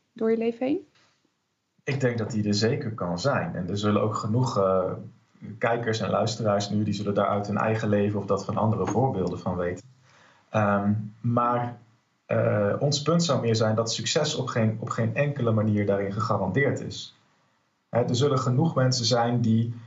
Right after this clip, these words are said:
Speaker 2: hun hele leven worstelen met deze of gene vorm van vervreemding en die er nooit van afkomen. En misschien is dat de schuld van hun omgeving, misschien is dat hun eigen schuld, misschien is het niemands schuld.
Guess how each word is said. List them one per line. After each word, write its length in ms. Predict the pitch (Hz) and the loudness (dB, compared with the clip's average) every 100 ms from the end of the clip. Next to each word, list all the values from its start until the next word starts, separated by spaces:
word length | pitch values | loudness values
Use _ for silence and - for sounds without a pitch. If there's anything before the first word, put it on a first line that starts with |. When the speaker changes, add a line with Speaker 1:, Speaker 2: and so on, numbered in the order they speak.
| - | -8
Speaker 2:
hun 160 | - 127 | 0 2
hele 260 | 127 156 123 | 2 2 2
leven 680 | 127 151 131 110 123 - 110 | 2 2 0 0 -2 -2 0
worstelen 500 | 165 - - 95 90 | 0 0 -2 -4 -4
met 160 | 87 | -4
deze 320 | 95 98 95 | -4 -4 -4
of 80 | - | -6
gene 340 | - 101 98 98 | -4 -4 -4 -4
vorm 260 | 101 98 | -4 -4
van 220 | - 92 | -4 -6
vervreemding 480 | 92 101 104 101 90 | -4 -2 0 0 0
en 80 | 98 | 0
die 180 | 110 120 | 2 2
er 60 | |
nooit 260 | 135 175 - | 2 2 0
van 120 | - | -2
afkomen. 680 | - 139 - 92 87 85 - - _ - | -2 -2 -2 -2 -2 -4 -6 -16 _ -2
En 260 | 110 117 | 0 2
misschien 320 | 120 - 180 | 2 2 2
is 100 | 160 | 2
dat 160 | - 113 | 2 0
de 60 | - | 0
schuld 280 | - 123 | 0 0
van 100 | 117 | 2
hun 100 | 107 | 2
omgeving, 500 | 101 - 185 185 160 139 | 2 2 0 2 0 0
misschien 280 | 127 135 | 0 2
is 60 | 113 | 2
dat 160 | 110 101 | 2 0
hun 120 | 98 | 0
eigen 300 | 165 175 - | 2 2 0
schuld, 340 | - 156 - | 2 2 2
misschien 300 | 120 - 151 | 0 0 0
is 80 | 117 | 2
het 160 | 98 104 | 2 2
niemands 380 | 120 151 170 | 4 4 2
schuld. 420 | - 214 - - | 2 2 2 -2